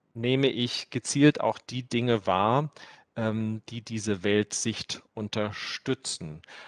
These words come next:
Und wir tun das, weil wir kognitive Dissonanz vermeiden wollen.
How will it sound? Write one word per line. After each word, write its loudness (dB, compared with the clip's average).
Und -2
wir 0
tun 2
das, 6
weil 6
wir 2
kognitive -4
Dissonanz -4
vermeiden -4
wollen. -8